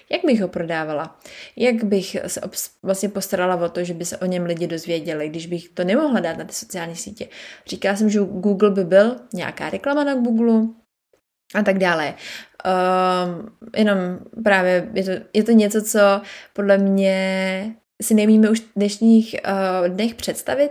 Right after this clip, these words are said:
že ty sociální sítě nejsou, protože už jsou tak začleněný do našeho života, to je jak televize. Jo, my už na televizi třeba nekoukáme, ale věřím, že spousta,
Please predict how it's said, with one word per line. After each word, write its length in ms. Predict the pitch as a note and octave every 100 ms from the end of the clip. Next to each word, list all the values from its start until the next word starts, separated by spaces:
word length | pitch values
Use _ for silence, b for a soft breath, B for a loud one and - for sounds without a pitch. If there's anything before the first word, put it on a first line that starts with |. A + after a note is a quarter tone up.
| C#4+
že 120 | A#3+
ty 80 | A#3+
sociální 460 | - A3+ B3 A#3 A#3
sítě 220 | A3+ A3
nejsou, 280 | A3 A#3 A3+
protože 320 | G#3+ G#3 G3+
už 80 | A3
jsou 100 | G#3+
tak 200 | A#3 A#3
začleněný 760 | A3+ - A3 G#3 G#3+ G#3+ G#3+ A3 B B G#3
do 60 |
našeho 360 | G#3 G#3 A3+ A3
života, 560 | G3+ F#3 G3 G3+ G3+ G3+ B -
to 80 |
je 40 | A3+
jak 100 | A3+
televize. 560 | G#3+ G3 F3+ E3 D3+ - b b -
Jo, 80 | F#3 F#3+
my 120 | G#3
už 60 |
na 80 | A3+
televizi 360 | A3+ A3 A#3 A3+
třeba 180 | - -
nekoukáme, 600 | - A3 B3 B3+ A3+ G#3
ale 140 | G3
věřím, 280 | F#3+ F#3+ F#3
že 80 | F#3
spousta, 560 | - F3 - F3 D#3+